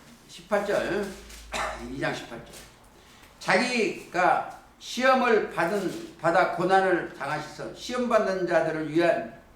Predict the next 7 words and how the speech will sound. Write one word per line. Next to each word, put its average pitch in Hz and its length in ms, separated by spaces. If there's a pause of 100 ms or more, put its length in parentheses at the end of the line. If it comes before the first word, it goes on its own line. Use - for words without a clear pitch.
(680)
자들을 185 540
능히 254 420
도우시리라. 139 500 (1400)
<clears throat> - 1160
여기에 160 320
오신 147 360
분은 - 440